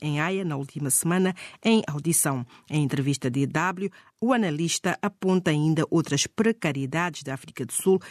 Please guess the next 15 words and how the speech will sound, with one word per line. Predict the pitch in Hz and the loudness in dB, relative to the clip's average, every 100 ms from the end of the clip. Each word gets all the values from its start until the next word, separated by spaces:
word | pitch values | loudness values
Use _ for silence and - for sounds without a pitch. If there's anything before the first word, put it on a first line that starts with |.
| - | -2
e | 233 | 0
começa | 247 202 151 - | 4 2 2 -2
por | 147 202 | -4 -2
citar | - 156 165 165 | 0 -2 -4 -4
os | 139 | -4
factos | - 151 160 - 175 - - _ | -6 -6 -6 -8 -10 -10 -20 _
que | - | 2
o | 214 | 4
levam | 156 147 135 143 | 4 2 0 -4
a | |
concluir | - 190 180 151 135 139 143 - _ | 0 0 0 -2 0 0 -2 -4 _
a | 180 | -4
suposta | - 160 - 127 - 131 - | -2 -6 -2 -4 -2 -4 -4
má | - 165 135 | 2 2 2
preparação. | 117 135 120 101 - - | -2 -8 -6 -2 -2 -2